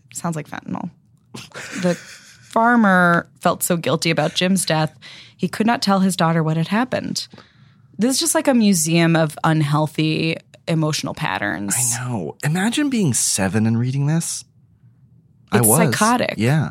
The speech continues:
Speaker 1: It's like, well, I guess this is what I can expect from the world. <laughs>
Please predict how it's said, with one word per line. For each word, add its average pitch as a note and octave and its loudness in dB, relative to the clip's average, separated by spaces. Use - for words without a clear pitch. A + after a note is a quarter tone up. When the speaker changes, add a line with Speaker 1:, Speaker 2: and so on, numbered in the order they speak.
Speaker 1:
It's F#3+ 0
like, F#3 0
well, F#3+ 6
I F#3 4
guess G3+ 0
this G#3 -2
is F3+ 2
what E3 0
I D#3+ 0
can D#3 -2
expect - -8
from - -10
the E2 -6
world. D#3+ -4
<laughs> - -10